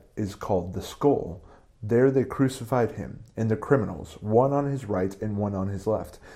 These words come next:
And Jesus said, 'Father, forgive them, for they know not what they do.' And they cast lots to divide his garments.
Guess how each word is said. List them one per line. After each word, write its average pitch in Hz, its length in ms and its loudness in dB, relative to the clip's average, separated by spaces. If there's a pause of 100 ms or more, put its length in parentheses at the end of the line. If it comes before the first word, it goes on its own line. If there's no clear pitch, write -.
(140)
And 127 140 2
Jesus 147 280 4
said, 143 200 4
'Father, 127 440 2
forgive 113 520 -4
them, 82 260 -8 (240)
for - 160 0
they 135 240 6
know 131 300 4
not 117 360 0
what 113 160 0
they 101 140 2
do.' 95 340 -6 (360)
And 113 140 0
they 120 100 6
cast 123 400 2
lots 113 420 4 (100)
to - 100 -4
divide 101 460 2
his 101 160 -8
garments. - 520 -8